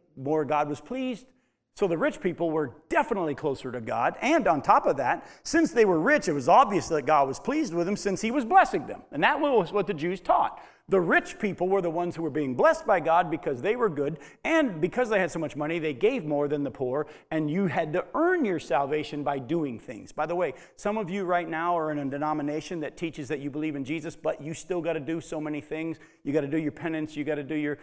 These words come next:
different acts of grace. I'm just saying to you right now, if you think that anything you do is gonna get you closer to God, you're hearing bad teaching in your church. It's by grace through faith.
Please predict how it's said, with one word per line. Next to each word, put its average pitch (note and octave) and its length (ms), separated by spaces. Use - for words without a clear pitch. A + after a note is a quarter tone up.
different D#3 300
acts D3+ 280
of C3 120
grace. D#3 460
I'm D3 160
just C#3+ 180
saying D3+ 240
to - 100
you D3+ 140
right D3 160
now, D3+ 260
if - 120
you D#3 120
think G3+ 280
that E3 220
anything F#3 400
you E3+ 240
do D#3 200
is D#3+ 100
gonna E3 180
get E3 140
you E3 100
closer E3 360
to C#3+ 80
God, C#3+ 380
you're C3 100
hearing D#3 320
bad C3+ 300
teaching B2 320
in A#2 80
your A2+ 100
church. - 440
It's B2+ 140
by C3+ 180
grace C3+ 540
through B2+ 120
faith. - 380